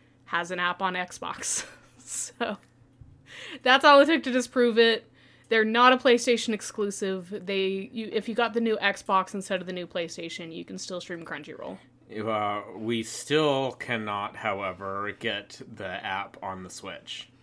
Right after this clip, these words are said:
Speaker 1: Yeah, which is really weird because that was one of the really big selling points on the Wii U was that you could download Netflix and Crunchyroll.
Speaker 2: Yeah.
Speaker 1: Like,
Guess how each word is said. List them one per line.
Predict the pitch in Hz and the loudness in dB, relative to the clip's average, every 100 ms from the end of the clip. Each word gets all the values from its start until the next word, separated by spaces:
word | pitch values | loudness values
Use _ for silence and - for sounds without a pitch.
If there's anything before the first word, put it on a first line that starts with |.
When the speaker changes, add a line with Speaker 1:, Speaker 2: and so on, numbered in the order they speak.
| _ - | _ 2
Speaker 1:
Yeah, | 233 180 175 190 - | 4 4 0 -8 -12
which | 269 277 | -6 0
is | 453 - 359 | 0 -2 2
really | 494 587 311 | 4 4 2
weird | 302 320 247 220 | 2 2 2 -2
because | 233 247 | -2 0
that | 294 | 0
was | 339 | 0
one | 403 415 | -2 -2
of | |
the | 339 | -2
really | 226 240 247 226 | -4 -2 -2 -2
big | 233 - | -4 -4
selling | 208 196 208 | -4 -2 -4
points | - 196 180 180 - | -6 -6 -6 -8 -10
on | 196 190 | -8 -6
the | 185 | -6
Wii | 190 180 | -8 -6
U | 175 175 | -8 -8
was | 165 170 170 - | -10 -12 -12 -16
that | - 185 - 190 | -12 -10 -10 -14
you | 180 | -12
could | 190 170 - | -12 -12 -12
download | 196 170 175 170 | -10 -8 -8 -8
Netflix | 180 - 196 - | -12 -10 -10 -10
and | 170 | -14
Crunchyroll. | - 180 - 170 165 170 - _ | -12 -12 -10 -10 -10 -12 -18 _
Speaker 2:
Yeah. | - 208 92 87 - _ _ _ - | -4 -4 -4 -10 -16 _ _ _ -4
Speaker 1:
Like, | 196 190 185 - | 0 0 -2 -6